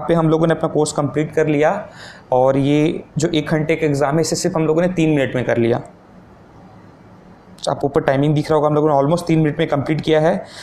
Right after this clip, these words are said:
ना। इसके बाद आप जैसे ही नेक्स्ट पे click करेंगे, यहाँ पे आपको मिल जाएगा Python का batch, जो आप अपने सीवी में लगा सकते हैं, अपने mail पे या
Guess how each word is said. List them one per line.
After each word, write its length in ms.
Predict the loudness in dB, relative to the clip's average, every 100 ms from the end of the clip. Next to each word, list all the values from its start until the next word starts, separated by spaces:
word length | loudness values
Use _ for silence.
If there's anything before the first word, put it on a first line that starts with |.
| -6
ना। 140 | -4 -2
इसके 280 | -4 -2 -2
बाद 280 | 2 2 2
आप 120 | 0
जैसे 280 | 0 0 2
ही 60 | 0
नेक्स्ट 200 | -2 -4
पे 80 |
click 220 | -2 -2 0
करेंगे, 460 | 0 2 0 -2 -6 -16 -10 -2
यहाँ 200 | 0 2
पे 100 | 0
आपको 220 | 2 2
मिल 160 | 2
जाएगा 340 | 4 2 2 0
Python 480 | -2 -2 -2 0 2
का 180 | 0 0 -4 -12 -20 -10
batch, 680 | -6 -2 0 0 -2 -6 -8 -12 -6
जो 140 | -2 0
आप 280 | 2 2 0
अपने 180 | -2 -2
सीवी 320 | -2 -2 0
में 140 | 2
लगा 220 | 2 2
सकते 300 | 0 -2 -2
हैं, 320 | -2 0 -2 -10 -20 -12 -6
अपने 480 | -2 0 0 -2 -10 -20 -20 -20 -20 -20 -20 -20 -20 -20 -8 0
mail 280 | 2 2 0
पे 120 | 0 2
या 200 | 2